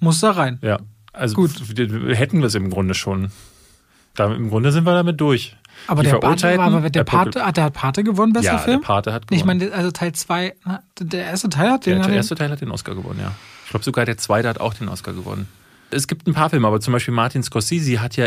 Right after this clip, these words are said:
Speaker 2: ewig den Oscar für seine Filme nicht bekommen. Taxi Driver hat ihn nicht, äh, nicht bekommen, Wolf of Wall Street hat ihn nicht bekommen.
Speaker 1: Ja,
Speaker 2: Ich glaub,
Speaker 1: Wolf
Speaker 2: sein
Speaker 1: of Wall
Speaker 2: einziger
Speaker 1: Street.
Speaker 2: Film, der bester Film geworden ist, ist Departed gewesen.
Speaker 1: Ja, ja,
Speaker 2: Äh,
Speaker 1: aber
Speaker 2: und
Speaker 1: wir
Speaker 2: das,
Speaker 1: können
Speaker 2: wie
Speaker 1: nicht,
Speaker 2: ich
Speaker 1: wir
Speaker 2: finde,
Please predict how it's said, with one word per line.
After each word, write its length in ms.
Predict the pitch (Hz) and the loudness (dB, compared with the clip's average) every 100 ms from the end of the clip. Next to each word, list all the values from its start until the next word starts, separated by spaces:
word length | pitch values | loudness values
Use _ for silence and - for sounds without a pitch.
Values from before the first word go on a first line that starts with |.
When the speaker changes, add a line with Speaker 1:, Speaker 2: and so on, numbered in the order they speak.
| - | -2
Speaker 2:
ewig 340 | 147 156 131 - | 0 0 0 -4
den 140 | 117 | -6
Oscar 540 | 131 - 110 98 98 - | -6 -2 0 0 -2 -6
für 120 | 104 | -4
seine 220 | 95 92 | -2 -2
Filme 260 | - 95 90 | -2 -2 -4
nicht 140 | 82 | -6
bekommen. 240 | - 95 | -10 -8
Taxi 300 | 92 127 - | -4 -4 -2
Driver 300 | 117 107 107 107 | 2 2 2 0
hat 160 | 107 | -2
ihn 100 | 104 | -4
nicht, 300 | 104 98 - | -6 -8 -8
äh, 100 | 120 | -4
nicht 160 | 104 - | -4 -4
bekommen, 480 | - - 98 98 95 | -10 -4 -2 -2 0
Wolf 160 | 113 | -2
of 180 | 110 - | -2 -2
Wall 160 | 120 123 | 2 2
Street 260 | - 113 113 | 0 -4 -4
hat 140 | 107 | -4
ihn 100 | 104 | -2
nicht 160 | 101 - | -2 -4
bekommen. 440 | 107 - 101 95 - - - - | -6 0 0 0 -4 -14 -12 -10
Speaker 1:
Ja, 80 | 131 | -8
Speaker 2:
Ich 60 | |
glaub, 120 | 127 120 | -2 0
Speaker 1:
Wolf 40 | |
Speaker 2:
sein 140 | 120 117 | 2 2
Speaker 1:
of 60 | |
Wall 80 | 110 | 2
Speaker 2:
einziger 360 | 156 208 175 160 | 2 2 2 2
Speaker 1:
Street. 80 | - | 2
Speaker 2:
Film, 220 | 156 147 | 2 2
der 100 | 135 | 2
bester 260 | 127 - 120 | 0 -2 -2
Film 220 | 143 160 | 0 0
geworden 380 | 127 110 110 117 | 0 0 0 -2
ist, 180 | 107 | -4
ist 300 | - 117 - | -6 -6 -4
Departed 420 | 110 113 143 127 - | -6 -4 -4 -4 -6
gewesen. 440 | 87 85 82 90 | -4 -4 -2 0
Speaker 1:
Ja, 140 | 147 | 2
ja, 280 | 160 185 170 | 2 2 0
Speaker 2:
Äh, 20 | |
Speaker 1:
aber 120 | 123 107 | 0 2
Speaker 2:
und 60 | |
Speaker 1:
wir 40 | 135 | 2
Speaker 2:
das, 160 | 117 | 2
Speaker 1:
können 140 | 156 165 | 2 2
Speaker 2:
wie 40 | |
Speaker 1:
nicht, 80 | 120 | 2
Speaker 2:
ich 40 | 120 | 2
Speaker 1:
wir 60 | |
Speaker 2:
finde, 140 | 131 | 0